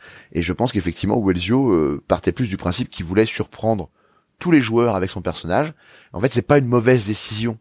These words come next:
c'est même une très bonne décision en roleplay. Enfin, c'est ma vision des choses, hein. Je, je précise toujours parce que je veux pas qu'on croie que ça c'est la vision de, la, de l'émission,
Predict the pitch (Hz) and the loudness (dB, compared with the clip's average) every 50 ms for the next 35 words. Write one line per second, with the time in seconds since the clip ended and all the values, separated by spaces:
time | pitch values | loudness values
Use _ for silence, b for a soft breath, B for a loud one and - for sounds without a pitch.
0 | _ _ _ - 98 95 98 101 98 95 - - - - 139 131 123 107 120 120 | _ _ _ -6 -4 -2 -2 -2 -2 -4 -4 -4 0 2 4 4 4 4 4 2
1 | 113 101 87 95 90 - - 98 90 82 98 98 92 87 80 73 85 82 - - | 2 2 0 -2 -2 -2 -4 -4 -4 -4 -4 -2 -2 -4 -4 -4 -4 -6 -4 -2
2 | 87 85 78 120 - - 65 - - - - - - - - 85 90 87 85 80 | -2 -2 -2 -2 -6 -8 -8 -6 -8 -8 -6 -6 -6 -4 -4 -2 0 0 0 0
3 | 90 90 82 87 85 78 - - 57 55 82 85 78 67 64 60 55 57 53 52 | -2 -2 -2 -2 -4 -4 -6 -8 -6 -4 -2 -2 -2 -2 -4 -6 -6 -8 -8 -10
4 | 57 64 - - _ - - 73 76 73 - B B B B B - - - 131 | -12 -14 -14 -18 _ -20 -16 -16 -16 -16 -16 B B B B B -16 -2 0 2
5 | 120 - 143 - - 131 127 151 160 139 120 104 123 117 98 113 - - 123 - | 2 2 2 0 0 0 2 2 2 2 2 0 -2 -2 -2 -2 2 2 2 2
6 | 113 104 - 117 110 - - - - - 95 92 95 87 95 90 101 98 92 85 | 0 -2 0 -2 -2 -2 -6 -6 -4 -4 -2 -2 -4 -6 -8 -6 -6 -6 -6 -6
7 | 82 80 82 82 87 92 95 95 - - - 143 151 | -8 -8 -8 -6 -6 -6 -4 -4 -4 -2 -2 -2 -2